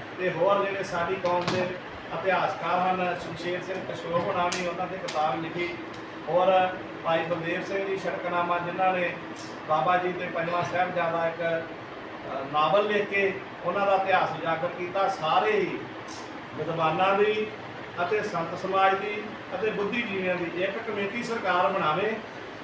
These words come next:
ਜਿਸ ਦੇ ਵਿੱਚ ਜਦੋਂ ਉੱਥੇ ਬਾਬਾ ਜੀ ਦੇ ਇਤਿਹਾਸ ਨੂੰ ਡਿਸਪਲੇ ਕਰਨਾ ਵਾ, ਕਿਉਂਕਿ ਹੁਣ ਸਮਾਂ ਹੈ, ਆਧੁਨਿਕ ਸਮਾਂ ਵਾ, ਡਿਜੀਟਲ ਸਮਾਂ ਵਾ, ਕਿਉਂਕਿ ਡਿਜੀਟਲ ਤੌਰ ਤੇ ਉੱਥੇ ਬਾਬਾ ਜੀ ਦਾ ਇਤਿਹਾਸ ਆਪਣਾ, ਅਹ, ਐਲ ਸੀ ਡੀਆਂ ਤੇ ਡਿਸਪਲੇ ਹੋਵੇਗਾ।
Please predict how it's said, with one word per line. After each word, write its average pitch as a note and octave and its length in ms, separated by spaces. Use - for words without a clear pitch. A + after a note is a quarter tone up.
ਜਿਸ F#3+ 140
ਦੇ A3+ 200
ਵਿੱਚ A3 220
ਜਦੋਂ G#3 240
ਉੱਥੇ G3 260
ਬਾਬਾ F3+ 340
ਜੀ G#3 260
ਦੇ G#3+ 60
ਇਤਿਹਾਸ G3 340
ਨੂੰ G3 100
ਡਿਸਪਲੇ F3 420
ਕਰਨਾ F#3 360
ਵਾ, F3+ 200
ਕਿਉਂਕਿ G3 220
ਹੁਣ A3 200
ਸਮਾਂ F#3+ 360
ਹੈ, G#3+ 60
ਆਧੁਨਿਕ F3+ 420
ਸਮਾਂ F3+ 340
ਵਾ, G3 160
ਡਿਜੀਟਲ F#3+ 480
ਸਮਾਂ F3 300
ਵਾ, F#3 220
ਕਿਉਂਕਿ F3 180
ਡਿਜੀਟਲ G3 480
ਤੌਰ F3+ 260
ਤੇ F#3 140
ਉੱਥੇ G3 240
ਬਾਬਾ F3 280
ਜੀ F3 80
ਦਾ F#3 200
ਇਤਿਹਾਸ F3 420
ਆਪਣਾ, F3 300
ਅਹ, D3+ 680
ਐਲ F3 140
ਸੀ F#3 100
ਡੀਆਂ F3+ 240
ਤੇ F#3 100
ਡਿਸਪਲੇ F3+ 480
ਹੋਵੇਗਾ। F3 480